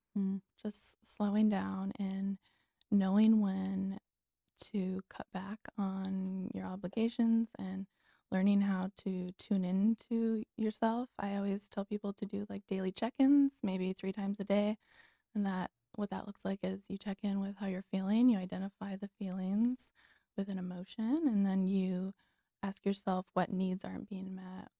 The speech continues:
Speaker 2: you know, 'cause it's usually goes back to, um, a need isn't being met or something feels out of balance, and then making plans to,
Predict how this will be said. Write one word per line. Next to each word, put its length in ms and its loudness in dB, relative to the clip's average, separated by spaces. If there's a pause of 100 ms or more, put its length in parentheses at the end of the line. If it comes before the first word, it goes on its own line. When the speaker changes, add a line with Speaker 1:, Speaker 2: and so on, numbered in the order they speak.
(140)
Speaker 2:
you 80 -6
know, 140 -8
'cause 140 -14
it's 200 -4
usually 300 2
goes 240 -8
back 260 -8 (120)
to, 420 -8 (680)
um, 380 -14 (540)
a 60 4
need 340 8
isn't 320 0
being 200 -8
met 220 -6
or 100 0
something 320 4
feels 240 2
out 160 -6
of 100 -8
balance, 560 0
and 180 2
then 320 0 (360)
making 260 0
plans 520 -6
to, 480 0